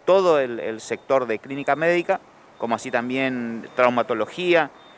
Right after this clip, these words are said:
Eh, se está poniendo una inversión bastante importante, eh, en la parte de infraestructura, en la parte de edilicia. Ya se han contratado más de nueve profesionales médicos en, en el último tiempo para ir ocupando estos lugares y que pu-,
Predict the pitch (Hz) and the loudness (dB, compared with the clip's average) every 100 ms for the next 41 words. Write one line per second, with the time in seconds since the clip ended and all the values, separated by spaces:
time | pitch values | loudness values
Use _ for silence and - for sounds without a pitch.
0 | - - 117 110 107 104 - 120 131 131 | -20 -6 -2 -2 -4 -8 -8 -2 0 0
1 | 131 135 127 123 117 110 - 135 131 107 | -2 -2 -4 -4 -2 -2 -2 -2 -2 -2
2 | 143 147 135 123 120 151 156 156 165 - | -4 -4 -8 -6 -2 0 0 0 -4 -4
3 | - 110 104 101 95 - _ _ _ _ | -10 -12 -10 -10 -14 -16 _ _ _ _
4 | _ _ 123 123 110 135 - 120 117 110 | _ _ -6 0 0 0 -2 -6 -4 -6
5 | - 98 175 208 196 160 113 120 - 113 | -8 0 4 4 4 0 -2 -2 -4 -6
6 | 113 165 - 180 - - - 127 131 135 | -4 -4 -2 -4 -6 -16 -6 -4 0 -2
7 | 139 131 117 110 131 139 123 131 127 120 | 0 -4 -2 -2 2 2 2 0 -2 -6
8 | 131 131 110 - - 113 135 156 139 - | -4 -4 -8 -10 -8 -8 -4 -4 -4 -6
9 | - - - - 117 160 147 131 - 131 | -20 -20 -20 -8 -2 0 0 -4 -6 -6
10 | 135 120 101 78 101 95 117 120 117 113 | -6 -8 -10 -10 -12 -8 -8 -8 -10 -10
11 | - 147 156 151 147 - 107 104 123 123 | -6 -4 -4 -2 -2 0 0 2 2 0
12 | 78 110 - 120 131 120 120 110 110 127 | -2 -6 0 0 2 -2 -2 -6 0 0
13 | 156 131 110 101 | 0 -4 -8 -8